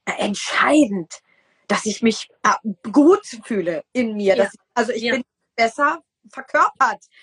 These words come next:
Speaker 1: wenn ich meinen Namen und meinen Körper und mein alles zu, zu, zu, zu meinem Business
Speaker 2: Ja.
Speaker 1: machen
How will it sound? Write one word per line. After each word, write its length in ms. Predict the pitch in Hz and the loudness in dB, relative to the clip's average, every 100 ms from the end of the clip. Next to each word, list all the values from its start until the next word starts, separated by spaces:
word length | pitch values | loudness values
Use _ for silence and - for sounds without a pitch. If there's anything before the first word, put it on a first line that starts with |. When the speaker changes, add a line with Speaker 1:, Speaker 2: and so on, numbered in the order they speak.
| 262 | _
Speaker 1:
wenn 180 | 233 240 | -14 -12
ich 180 | 233 _ | -14 _
meinen 480 | 220 214 208 208 202 | -14 -12 -12 -16 -8
Namen 680 | 202 208 233 240 226 208 202 | -2 0 2 0 -2 -14 -16
und 220 | - 208 | -18 -14
meinen 260 | 196 202 214 | -14 -14 -14
Körper 500 | - 247 269 262 220 | -6 -4 -4 -6 -12
und 180 | 208 202 | -12 -10
mein 220 | 196 190 | -10 -10
alles 380 | 190 214 226 - | -10 -8 -10 -12
zu, 240 | - 202 196 | -16 -14 -16
zu, 200 | - _ | -20 _
zu, 200 | - 190 | -20 -18
zu 160 | - 202 | -16 -8
meinem 200 | 190 180 | -8 -4
Business 320 | 254 403 - | -6 -8 -6
Speaker 2:
Ja. 120 | 226 | -4
Speaker 1:
machen 120 | 220 | -4